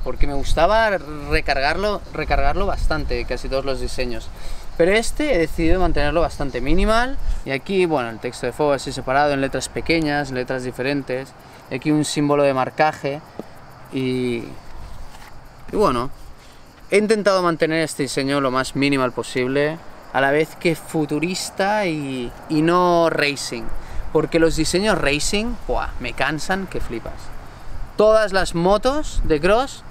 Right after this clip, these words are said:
todas llevan un diseño racing. Es como todo ángulos raros y tal,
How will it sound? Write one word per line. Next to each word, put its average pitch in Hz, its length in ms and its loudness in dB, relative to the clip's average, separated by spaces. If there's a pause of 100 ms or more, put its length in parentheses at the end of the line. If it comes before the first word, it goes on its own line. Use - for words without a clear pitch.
todas 214 460 6
llevan 175 640 4
un 170 240 6
diseño 160 600 2
racing. 104 520 4 (480)
Es - 160 -4
como 151 180 2
todo 156 320 4
ángulos 151 460 2
raros 147 480 0
y 139 40 -4
tal, 147 300 2